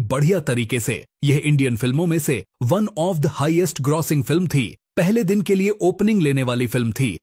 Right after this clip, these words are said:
जहां पे इस फिल्म ने इंडिया से करीबन नाइन टमाविव करोड़ जितना ग्रोस का के किया था, बाकी सभी और से, से कलेक्शन किया हुआ था। उसके बाद में इस फिल्म ने दो दिनों के अंदर दो सौ फिफ्टी प्लस करोड़ का कलेक्शन किया,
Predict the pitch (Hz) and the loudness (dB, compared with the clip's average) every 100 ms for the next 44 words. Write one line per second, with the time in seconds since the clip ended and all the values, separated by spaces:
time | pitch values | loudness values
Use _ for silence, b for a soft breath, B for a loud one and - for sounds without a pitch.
0 | _ 139 151 175 156 139 180 - 165 185 | _ 0 2 2 -2 -2 -2 -2 0 2
1 | 170 156 - - 202 220 226 208 226 - | 2 0 -4 -2 2 2 2 0 -2 0
2 | 165 175 180 190 127 139 170 151 135 160 | 0 2 0 0 0 0 0 0 -2 -2
3 | 165 147 147 151 165 131 143 160 160 123 | -2 -2 -2 0 0 0 0 -2 -2 0
4 | 160 151 143 113 139 113 123 113 104 117 | 0 0 -4 -2 -2 -2 -2 -4 -4 -4
5 | 92 _ 123 147 180 220 202 170 151 190 | -6 _ -2 0 0 0 0 0 2 2
6 | 143 180 156 160 - 175 139 135 135 147 | 0 -2 -2 -2 -2 -2 -2 -4 -2 -2
7 | 120 123 113 104 113 143 131 92 - _ | 0 0 -2 -2 -2 -2 -4 -4 -10 _
8 | _ - 165 - 113 113 151 147 170 175 | _ 0 0 0 -2 -2 0 0 0 0
9 | 190 - 180 170 185 147 113 202 160 165 | -2 0 0 2 2 0 2 2 2 2
10 | 185 147 131 151 123 - - 139 190 214 | 0 0 0 0 -2 -4 -2 4 4 4
11 | 208 208 - 175 - 196 190 160 - - | 0 -2 0 0 0 -2 0 0 -2 -2
12 | 151 156 156 180 190 135 123 - 120 107 | 0 0 0 -2 -2 -2 -2 -2 -2 -2
13 | 120 92 | -4 -6